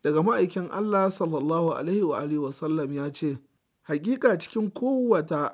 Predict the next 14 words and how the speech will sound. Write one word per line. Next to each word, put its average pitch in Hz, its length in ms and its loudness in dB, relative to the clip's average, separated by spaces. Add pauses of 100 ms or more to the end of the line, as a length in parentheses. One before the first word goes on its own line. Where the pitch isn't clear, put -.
gaskiya 185 920 -2
akwai 151 320 0
gaskiya, 139 580 -2 (360)
kuma 165 240 2
babu 170 340 2
wani 160 160 2
bawa 196 480 4
da 147 100 0
zai 170 180 4
cimma 190 360 -2
wata 156 220 -2
gaskiya 151 520 0
kamar 160 300 -2
ikhlasi, 185 800 -2